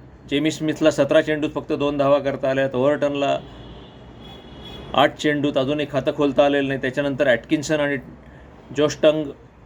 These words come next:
फलंदाजीला येणार आहेत. पण सगळ्यात मोठी इंग्लंडच्या दृष्टीने बातमी म्हणजे वोक्ससुद्धा एका हातात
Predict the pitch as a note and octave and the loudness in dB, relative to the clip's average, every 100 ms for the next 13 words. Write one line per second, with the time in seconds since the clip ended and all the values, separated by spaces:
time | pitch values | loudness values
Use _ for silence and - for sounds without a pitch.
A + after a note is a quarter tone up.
0 | - - - C#3+ D3+ D3 D#3 D3 C#3+ C#3+ | -20 -20 0 0 4 4 4 4 4 2
1 | C#3 C3+ C3+ C#3 C3+ E3 D#3+ D3 D3+ C#3+ | 0 -2 -8 -2 2 2 2 -2 0 0
2 | D3 C#3 C#3+ B2+ D3+ C#3+ C3+ C3 B2 C#3 | -2 0 -4 -4 -4 -4 -2 -2 -2 -2
3 | C3 C3 C3+ B2 E3 E3+ E3 D#3 D#3 D#3 | 0 2 2 4 4 4 2 6 6 4
4 | C#3+ E3 D#3+ D#3 | 0 4 4 4